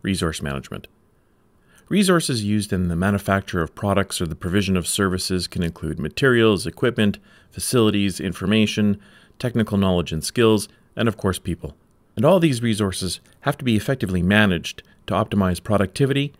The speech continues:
and profitability. Resource management, then, deals with the planning, execution, and control of all the resources that are used to produce goods or to provide services in a value chain. A generic framework for resource planning is broken down into three basic levels.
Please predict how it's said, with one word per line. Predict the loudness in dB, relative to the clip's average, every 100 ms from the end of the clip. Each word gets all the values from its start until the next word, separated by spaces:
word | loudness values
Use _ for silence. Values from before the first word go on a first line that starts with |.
| _
and | -6
profitability. | 0 -2 0 -2 -2 -4 -6 -12 _ _ _ _ _ _ _ _ _ _
Resource | 2 6 4 6
management, | 4 4 0 -2
then, | -2 -2 -2 -10 -2
deals | 0 2
with | 0
the | -2
planning, | 0 2 2 4
execution, | 2 0 -6 -2 0 2
and | 0 0
control | -4 0 2 2
of | 0
all | 0 2
the | 2
resources | 0 0 0 0 0 -4
that | -2 -2
are |
used | 0 -2 -2
to | -4
produce | -2 0 0 0
goods | -2 -4 -4
or | -6
to | -4
provide | -2 0 -2
services | 0 0 0 -2 -4 -2
in | 0
a |
value | 2 0 0
chain. | -4 -8 -10 _ _ _ _ _ _ _ _ _ _
A | -2
generic | 4 4 2
framework | 0 0 2 0
for | -2 0
resource | 0 2 0 0
planning | -2 0 0
is | -2
broken | 2 0 0
down | -2 0
into | -2 -6
three | -6 -6
basic | -2 -2 -2 -4
levels. | -4 -4 -8